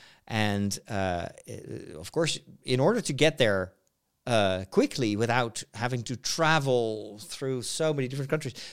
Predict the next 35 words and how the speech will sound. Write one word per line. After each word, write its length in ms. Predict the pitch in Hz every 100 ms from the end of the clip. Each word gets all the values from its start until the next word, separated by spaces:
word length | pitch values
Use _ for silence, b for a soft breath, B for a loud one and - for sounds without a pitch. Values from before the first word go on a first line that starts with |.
| B
the, 140 | 143 139
the 140 | 143 147
fastest 640 | - - 226 285 269 175
way 140 | 127
was 140 | 120 131
to 60 |
go 140 | - 160
to 200 | 156 175
Italy 480 | 294 - 131 113 - _ _ _ b b b b b b
and 140 | 180
then 140 | 247 320
cross 360 | - 269 262
the 100 | -
sea. 480 | 123 277 165 - - _ _ _ _ _ b b b 190
And 320 | 190 185 185
according 440 | - 262 311 262
to 580 | - 208 185 160 143 127 _ -
the 80 | -
prophecies 680 | - 165 226 185 147 113 - _ _ -
of 140 | 117
this 160 | 123 -
boy, 500 | 226 190 110 147 160 b b _
the, 260 | 139 139 143 139
God 440 | 135 202 269 202
would 420 | 156 180 180 156 - _ _
split 520 | - - - 247 285
the 80 | -
sea 300 | - 220 190
in 80 | 151
two, 240 | - 160
just 280 | 104 214 -
like 200 | 208 165
he 140 | - 160
had 160 | 131
done 420 | 139 127 120 170